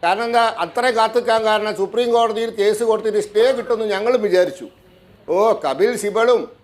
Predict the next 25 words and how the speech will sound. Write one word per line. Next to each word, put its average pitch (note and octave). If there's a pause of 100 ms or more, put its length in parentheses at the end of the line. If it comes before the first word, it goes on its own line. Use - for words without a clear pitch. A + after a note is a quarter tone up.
(340)
മനു F3
അഭിഷേക് A#3
സിംഗ്വിയും A3+
കൂടി A#3
സുപ്രീം G#3+
കോടതിയിൽ A#3
ഗർജിച്ചപ്പോൾ F#3
സ്റ്റേ A#3
കിട്ടിയെന്ന് B3
ഞങ്ങളും A3+
വിചാരിച്ചു. F3
ഒരു G3+
സ്റ്റേയും F#3
കിട്ടിയില്ല, A2+ (880)
ഒരു A#3
സ്റ്റേയും B3
കിട്ടിയില്ല. A#2+ (920)
ആ F3+
നാല് G3+
കൊല്ലം A#3
കഴിഞ്ഞപ്പോൾ G#3
ഞങ്ങൾ D#3
പിന്നെ E3+
എന്തിന് F3
കാത്തിക്കുക? F3